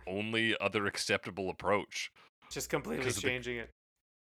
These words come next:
Speaker 1: Yeah,
Speaker 2: And,
Speaker 1: because
Speaker 2: like
Speaker 1: of the cringe value, I guess, right? 'Cause it's like, wow, you're
Speaker 2: Right.
Speaker 1: being super emotional,
Speaker 2: Yeah, like, who
Speaker 1: like a
Speaker 2: else would be
Speaker 1: teenager. <laughs>
Speaker 2: that melodramatic? Oh, I know. Someone who doesn't know how to function in, in society yet.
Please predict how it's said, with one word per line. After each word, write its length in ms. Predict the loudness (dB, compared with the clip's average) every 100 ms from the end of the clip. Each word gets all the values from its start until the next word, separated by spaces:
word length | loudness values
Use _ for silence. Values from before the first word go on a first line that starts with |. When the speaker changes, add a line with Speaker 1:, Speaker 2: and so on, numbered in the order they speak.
| _ _ 4
Speaker 1:
Yeah, 180 | 6 6
Speaker 2:
And, 80 | 4
Speaker 1:
because 200 | -2 0
Speaker 2:
like 60 |
Speaker 1:
of 40 | 2
the 80 | 2
cringe 340 | 6 6 6
value, 360 | 6 6 4 2
I 100 | 0
guess, 340 | 0 0 0
right? 240 | 2 2
'Cause 200 | 2 0
it's 160 | 0 0
like, 160 | 0 4
wow, 140 | 6
you're 100 | 8
Speaker 2:
Right. 180 | 6 6
Speaker 1:
being 60 | -2 -4
super 360 | -2 0 -2
emotional, 560 | 2 4 4 2 -2 -4
Speaker 2:
Yeah, 140 | -4
like, 180 | -4 -4
who 140 | 2 4
Speaker 1:
like 80 |
a 40 | 6
Speaker 2:
else 120 | 6
would 80 | 4
be 60 | 6
Speaker 1:
teenager. 560 | 6 4 2 4 2 2 -10
<laughs> 180 | _ 0
Speaker 2:
that 260 | 4 4 2 -8
melodramatic? 760 | -6 -4 -6 -8 -8 -10 -10 -12
Oh, 60 | -8 -6 -6
I 140 | -8
know. 240 | -8 -10 -12 _ _ _ _ _ _ _ _ -4 -4 -8 _
Someone 220 | -8 -6
who 80 | -2
doesn't 240 | -2 -2
know 80 | -2
how 120 | 0 2
to 80 |
function 480 | 0 -4 -6 -8 -10
in, 320 | -10 -12 -14 -14
in 220 | -14 -14
society 580 | -14 -6 -4 -6 -8 -12
yet. 160 | -14